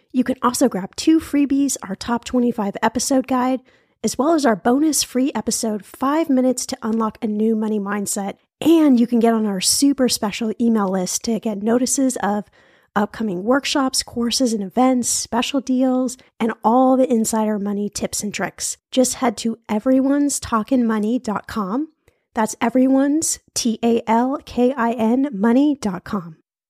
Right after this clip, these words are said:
How good would it feel to take back control of your financial life and stop feeling so financially stressed? I'm hoping your answer is pretty awesome, but how do I do that?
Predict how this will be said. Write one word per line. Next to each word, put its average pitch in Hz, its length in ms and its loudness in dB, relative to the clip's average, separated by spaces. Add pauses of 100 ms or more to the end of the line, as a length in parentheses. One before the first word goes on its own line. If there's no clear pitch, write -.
How 330 400 0 (100)
good 190 300 2
would 190 180 -2
it 254 120 0
feel 190 340 0
to - 80 -8
take - 400 -4 (140)
back 185 260 -4
control 214 380 0
of 175 100 -2
your 170 120 0
financial 170 520 0
life 156 400 -6
and 214 160 0
stop 330 400 -2
feeling 302 380 2
so 190 340 -2
financially 160 840 -8
stressed? - 800 -2 (640)
I'm 196 140 -4
hoping 247 320 2
your 359 120 4
answer 339 240 0
is 320 440 0
pretty 220 400 -6
awesome, 302 560 -2
but 208 140 -2
how 190 180 -6
do 165 140 -6
I 151 80 -8
do 156 180 -10
that? 143 300 -12